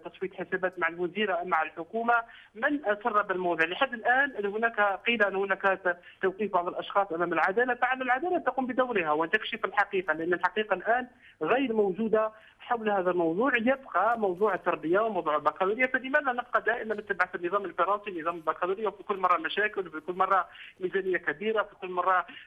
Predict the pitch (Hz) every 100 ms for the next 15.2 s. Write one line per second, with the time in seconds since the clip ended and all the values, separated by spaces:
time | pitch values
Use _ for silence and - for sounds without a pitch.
0 | _ 208 170 170 214 214 196 160 196 190
1 | 185 185 175 170 214 - 247 - - -
2 | 233 277 359 311 269 247 262 254 233 220
3 | 214 214 214 208 220 226 208 208 196 190
4 | 185 175 175 185 180 202 214 214 196 175
5 | 196 190 175 175 - - 185 190 190 202
6 | 196 196 190 190 185 180 - - - 180
7 | 185 190 190 190 175 220 190 180 175 185
8 | 170 165 165 180 165 196 180 175 254 196
9 | 160 165 220 233 208 202 190 196 196 185
10 | 185 190 - 160 165 220 233 202 196 254
11 | - 202 190 185 175 156 156 202 254 233
12 | 220 208 247 269 - - - 233 208 202
13 | 202 202 233 180 170 175 233 226 202 180
14 | 180 196 180 147 160 180 175 180 180 185
15 | 214 208